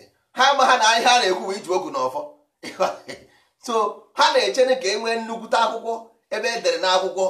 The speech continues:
a na, Old Testament. No, no, no, no. Iju ogu na ọfọ is Old Testament and New Testament. So, n'akwụkwọ anyị, nta na akara anyị, e nwere verses for Old Testament, which is iju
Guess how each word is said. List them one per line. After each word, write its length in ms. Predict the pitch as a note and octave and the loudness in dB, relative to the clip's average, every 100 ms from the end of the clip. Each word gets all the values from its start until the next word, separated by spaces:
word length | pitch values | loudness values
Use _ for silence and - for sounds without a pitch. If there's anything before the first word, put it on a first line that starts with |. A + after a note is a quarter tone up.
| - - - | -4 -20 -10
a 80 | F#3 | -4
na, 60 | E3+ E3+ D#3+ E3 E3 E3+ | 0 0 -2 -4 -6 -4
Old 160 | F#3 F3+ | -4 -4
Testament. 380 | F3 F#3+ E3 D3 C3+ | -4 -4 -6 -8 -10
No, 180 | G3+ A3+ | -8 -8
no, 120 | A3 G#3+ | -6 -4
no, 100 | G3 | -4
no. 120 | F3+ D3+ - - | -4 -8 -12 -16
Iju 260 | A#3 B3+ F3 F#3+ | -14 -12 -4 -4
ogu 240 | G3 C3 | -4 -8
na 100 | B2+ | -8
ọfọ 280 | B2+ B2 D3 D3+ | -6 -6 -8 -12
is 160 | A#2+ A#2+ - | -14 -18 -16
Old 280 | E3+ E3+ - | -12 -12 -14
Testament 600 | D#3 D3+ - A2 - B2 - - | -16 -16 -14 -16 -16 -20 -20 -12
and 140 | F3+ G3 | -12 -12
New 160 | A#3 A3+ A3+ | -18 -20 -16
Testament. 640 | B3+ - - - - _ _ _ _ _ _ _ _ _ _ _ _ _ _ _ _ _ _ _ _ _ _ _ _ _ | -16 -16 -20 -20 -20 _ _ _ _ _ _ _ _ _ _ _ _ _ _ _ _ _ _ _ _ _ _ _ _ _
So, 100 | E3 D3+ D3+ | -10 -10 -6
n'akwụkwọ 480 | F#3+ G3 F#3+ - G3 F3+ | -2 0 -2 -2 0 0
anyị, 200 | G#3+ E3 | -2 -8
nta 200 | C#3 - | -8 -8
na 80 | A#2+ | -6
akara 340 | B2 - A2+ A#2 | -8 -10 -8 -8
anyị, 240 | G#2+ G#2 - _ _ _ - | -8 -12 -20 _ _ _ -10
e 80 | F#3 | -8
nwere 240 | D3+ A2+ | -8 -12
verses 600 | G#2+ B2 - - F2 - | -12 -10 -10 -14 -20 -20
for 220 | _ - _ | _ -20 _
Old 280 | A#2 A2+ _ | -20 -20 _
Testament, 640 | A#2 - - A#2+ A#2+ _ - _ _ _ _ _ _ _ _ _ | -20 -20 -20 -20 -20 _ -20 _ _ _ _ _ _ _ _ _
which 200 | G#2+ E2+ | -20 -20
is 140 | - | -20
iju 280 | G2+ - | -20 -20